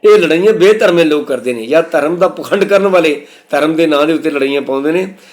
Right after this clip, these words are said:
ਸੱਚੇ ਧਰਮੀ ਬੰਦੇ ਲੜਾਈਆਂ ਨਹੀਂ ਕਰਦੇ ਕਦੇ ਵੀ। ਤੋ ਇਹ ਇੱਕ, ਕਈ ਲੋਕ ਆਪਣੇ ਆਪ ਨੂੰ ਕਹਿੰਦੇ ਨੇ ਜੀ ਅਸੀਂ ਕਿਸੇ ਧਰਮ ਧੁਰਮ ਨਹੀਂ ਮੰਨਦੇ ਜੀ, ਸਾਡਾ ਹਿਰਦਾ ਸਾਫ਼ ਆ, ਸਾਡਾ ਮਨ ਸਾਫ਼ ਆ, ਹੋਰ ਧਰਮ ਕੀ ਹੋਇਆ ਜੀ?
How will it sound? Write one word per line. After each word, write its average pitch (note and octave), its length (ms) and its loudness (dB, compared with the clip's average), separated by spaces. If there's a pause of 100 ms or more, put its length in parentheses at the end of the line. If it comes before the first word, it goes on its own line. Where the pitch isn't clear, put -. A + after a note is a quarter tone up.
(120)
ਸੱਚੇ G#3+ 460 2
ਧਰਮੀ D#3 340 0
ਬੰਦੇ E3 280 0
ਲੜਾਈਆਂ D3 320 -2
ਨਹੀਂ F3 120 -4
ਕਰਦੇ B2 260 -8
ਕਦੇ A#2 260 -12
ਵੀ। B2 60 -20 (840)
ਤੋ F#3 180 -2
ਇਹ B3 240 4
ਇੱਕ, - 280 -8 (240)
ਕਈ F#3+ 220 2
ਲੋਕ G3 320 0 (640)
ਆਪਣੇ E3+ 240 0
ਆਪ F#3 140 2
ਨੂੰ F#3 300 -4 (480)
ਕਹਿੰਦੇ F#3 180 2
ਨੇ F#3+ 60 -2
ਜੀ F#3 160 0
ਅਸੀਂ F3+ 160 -4
ਕਿਸੇ F#3 180 -4
ਧਰਮ D#3+ 260 0
ਧੁਰਮ D#3+ 240 -2
ਨਹੀਂ D#3+ 120 -2
ਮੰਨਦੇ C3 300 -2
ਜੀ, C3 180 -8 (600)
ਸਾਡਾ D3+ 480 0
ਹਿਰਦਾ C3+ 280 2
ਸਾਫ਼ D3+ 260 -2
ਆ, D3+ 60 -4
ਸਾਡਾ C#3 300 -2
ਮਨ C3+ 220 -4
ਸਾਫ਼ C#3 220 -4
ਆ, C3+ 40 -2
ਹੋਰ B2+ 200 -4
ਧਰਮ C#3+ 220 0
ਕੀ C3+ 140 -4
ਹੋਇਆ C#3 200 2
ਜੀ? B2+ 200 -6